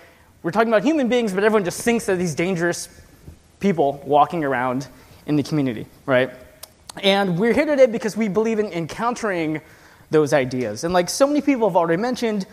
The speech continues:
a lot of combating stigmatization has to come down to stories, right? So this is my first North South conference, but I constantly hear the theme of stories, right? Um, and people ask me sort of, you know, "How did you get to study sex offenders in the community?" especially when they don't know a lot about, uh, registered citizens.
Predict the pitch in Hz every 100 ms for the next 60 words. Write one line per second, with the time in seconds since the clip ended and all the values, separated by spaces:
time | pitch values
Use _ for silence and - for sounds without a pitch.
0 | - - _ _ _ - 185 247 220 226
1 | 214 202 190 190 190 180 160 170 175 165
2 | - - 175 151 127 - - 127 113 110
3 | 123 123 135 - 214 202 180 180 240 226
4 | 226 196 190 190 165 170 160 - 160 139
5 | 151 226 214 233 196 196 165 156 180 151
6 | - - 139 117 113 - _ - 117 123
7 | - - - - - 131 131 123 - -
8 | - _ _ _ _ - - - 214 208
9 | 508 - 311 320 - 262 - 240 196 202
10 | 190 185 185 - - _ _ _ 202 240
11 | 240 233 160 226 240 208 - 196 185 -
12 | 190 190 190 185 170 165 139 160 127 139
13 | 156 180 185 170 151 170 135 147 139 131
14 | 131 127 123 - - 127 123 147 139 165
15 | 139 151 147 120 113 -